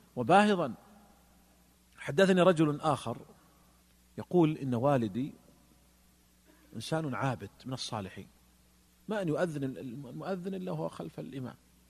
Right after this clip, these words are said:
يقول: "لكن عنده مشكلة في المال لدرجة أنه لا يدفع الزكاة. حاولنا أن نقنعه، حاولنا أن يرفض. أنا"، يقول، "أنا أحوج لها وأنا كذا"، من هالتبريرات.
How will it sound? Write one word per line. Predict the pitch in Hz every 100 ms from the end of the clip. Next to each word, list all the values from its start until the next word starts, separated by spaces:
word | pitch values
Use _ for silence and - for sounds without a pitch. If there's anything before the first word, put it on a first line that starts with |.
| _ _ _ _ _
يقول: | - 165
"لكن | 208 -
عنده | 196 226 175
مشكلة | 208 - 214 196
في | 160
المال | 185 208 214 214 _ _ _
لدرجة | 139 180 220 190 143
أنه | 180 160 147 135
لا | 165 190
يدفع | 190 180 165 139
الزكاة. | 113 95 - 85 - - _ _ _ _ -
حاولنا | - 147 170 180 180
أن | 170
نقنعه، | 175 170 170 180 - -
حاولنا | - 151 180 180 185 190
أن | 185 - - - _ _ _ _ _ _ _
يرفض. | 190 - - _ _ _ _ _ _ -
أنا"، | 160 135
يقول، | 135 131
"أنا | 127
أحوج | 127 120 110
لها | 110 123 160
وأنا | - 101
كذا"، | 101 151 170
من |
هالتبريرات. | 151 - 110 101 92 95